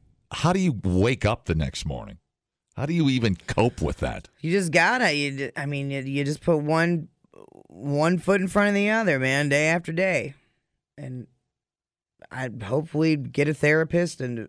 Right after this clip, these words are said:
Speaker 2: and somebody to help you plan all the damn funerals, man.
Speaker 1: Six kids and,
Speaker 2: Yeah.
Speaker 1: and one shot 'cause of one idiot.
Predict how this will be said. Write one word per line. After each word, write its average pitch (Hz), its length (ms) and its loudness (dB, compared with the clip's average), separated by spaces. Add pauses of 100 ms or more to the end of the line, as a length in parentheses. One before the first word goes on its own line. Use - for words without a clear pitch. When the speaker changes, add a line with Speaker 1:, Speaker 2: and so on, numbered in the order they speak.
(160)
Speaker 2:
and 120 220 -8
somebody 147 340 0
to 147 60 0
help 143 240 -2
you 151 80 -2
plan 139 320 0
all 156 160 2
the 151 120 -2
damn 143 420 -4
funerals, 139 600 -4
man. 107 280 -8
Speaker 1:
Six - 420 2
kids 101 440 0 (320)
and, 90 520 -2
Speaker 2:
Yeah. 90 60 4
Speaker 1:
and 85 180 4
one 107 240 2
shot 92 540 0 (460)
'cause 87 140 -6
of 80 100 2
one 95 480 2 (140)
idiot. 76 400 0